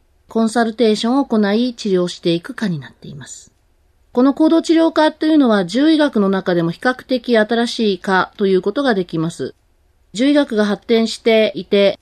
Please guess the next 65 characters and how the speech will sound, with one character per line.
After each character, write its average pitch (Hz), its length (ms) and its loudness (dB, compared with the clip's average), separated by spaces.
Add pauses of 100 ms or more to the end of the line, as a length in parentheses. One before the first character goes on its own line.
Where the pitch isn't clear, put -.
専 240 240 2
門 294 200 4
医 311 80 2
制 320 260 2
度 220 140 0
が 208 360 0 (260)
存 226 260 0
在 220 220 2
す 226 100 -2
る 208 120 2
米 262 200 4
国 196 300 -2
に 180 80 0
お 202 120 0
い 190 60 -4
て 214 120 -2
も、 277 260 2 (220)
獣 233 160 2
医 226 80 0
行 208 160 2
動 214 100 2
学 185 220 -2
の 165 80 -2
専 208 260 0
門 208 180 0
医 185 60 -2
の 160 120 -2
歴 151 200 -4
史 - 180 -4
は 214 220 2
二 185 160 -2
十 202 180 2
年 202 220 2
ほ 190 120 -4
ど 175 120 -2
で、 185 380 -2
比 - 100 -20
較 226 220 -4
的 254 320 0
新 220 280 -2
し 208 200 -2
い 175 60 -6
と 175 100 -4
い 156 60 0
う 151 60 -4
こ 202 120 -8
と 294 80 -2
が 277 80 -2
で 175 80 -6
き - 140 -10
ま 120 120 -14
す。 - 200 -20 (640)
獣 320 200 4
医 415 80 4
学 403 120 2
の 320 80 4
中 254 260 2
で 214 160 2
こ 220 120 0
の 233 200 2
獣 240 220 -2
医 233 100 0
行 220 160 2
動 247 140 2
学、 170 480 -2